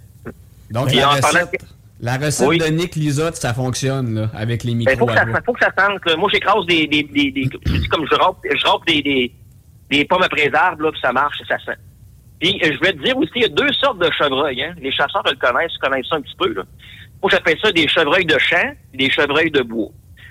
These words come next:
Speaker 2: Les chevreuils de champ, c'est comme dans Bellechasse, ici un peu, il y a des champs un petit peu partout. Fait que le monde chasse sur le bord des champs, sur le bord des bois.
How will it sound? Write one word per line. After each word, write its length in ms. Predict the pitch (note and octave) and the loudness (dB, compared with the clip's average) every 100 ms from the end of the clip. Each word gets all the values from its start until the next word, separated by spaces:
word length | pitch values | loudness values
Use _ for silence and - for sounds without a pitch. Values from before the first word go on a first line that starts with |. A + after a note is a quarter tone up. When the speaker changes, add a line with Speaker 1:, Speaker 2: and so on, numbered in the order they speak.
| - - | -20 -6
Speaker 2:
Les 60 | B2+ | -2
chevreuils 380 | - F#3 B3 C4 | 0 2 2 2
de 80 | G#3+ | 0
champ, 140 | - B3+ | 0 -2
c'est 60 | A#3+ | -2
comme 140 | G#3 | -2
dans 100 | F#3 | 0
Bellechasse, 420 | D3+ D3+ C#3+ G3+ D#3+ | 2 0 0 -2 -4
ici 160 | C#3+ | -4
un 100 | E3 | -2
peu, 100 | - | 0
il 60 | G3 | -2
y 20 | |
a 40 | C3 | 0
des 140 | C#3 | 0
champs 120 | - | 2
un 100 | F#3+ | 0
petit 120 | E3 - | 0 -6
peu 80 | D#3+ | -4
partout. 380 | C#3+ - D3+ - - | -4 -4 -8 -8 -16
Fait 80 | - | -6
que 80 | B2+ | -2
le 60 | |
monde 240 | B2 C#3+ D#3 | 0 0 0
chasse 260 | - E3 - | 0 0 0
sur 140 | D3 | -6
le 60 | A#2 | 0
bord 240 | C3 C#3 | 0 2
des 120 | B2 | 0
champs, 180 | A2 D3 | 0 -4
sur 80 | C3+ | -4
le 60 | A#2+ | -2
bord 160 | C3 | -2
des 100 | A#2 G#2+ | 0 -4
bois. 260 | A2+ D3+ | -2 -4